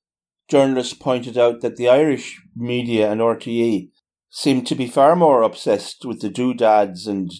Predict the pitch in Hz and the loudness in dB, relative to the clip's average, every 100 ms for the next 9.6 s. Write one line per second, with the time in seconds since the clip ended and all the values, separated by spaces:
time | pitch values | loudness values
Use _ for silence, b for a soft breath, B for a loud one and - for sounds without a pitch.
0 | _ 123 120 - 101 85 - - - - | _ -8 -8 -2 -2 -2 -12 -18 -18 -20
1 | _ _ _ _ _ _ - _ - 131 | _ _ _ _ _ _ -18 _ 2 2
2 | 120 117 123 107 90 - - 202 117 - | 2 -2 -2 -2 -12 -16 -4 -4 -4 -12
3 | _ _ _ _ _ _ _ _ - 151 | _ _ _ _ _ _ _ _ -16 -4
4 | 143 175 190 190 190 180 170 170 170 170 | 2 4 2 0 -6 -10 -8 -6 -6 -4
5 | 156 156 - 196 185 175 175 160 151 143 | -6 -6 -8 -6 -6 -6 -8 -8 -12 -14
6 | - - - - 143 139 139 135 131 - | -16 -18 -18 -6 0 0 0 -4 -8 -6
7 | 135 135 127 - 104 - 131 - - _ | -6 -6 -10 -12 -14 -14 -16 -20 -20 _
8 | _ _ _ _ 113 139 139 139 - 139 | _ _ _ _ 0 2 2 -2 -12 -6
9 | 143 139 139 135 139 | -2 -2 -2 -2 -6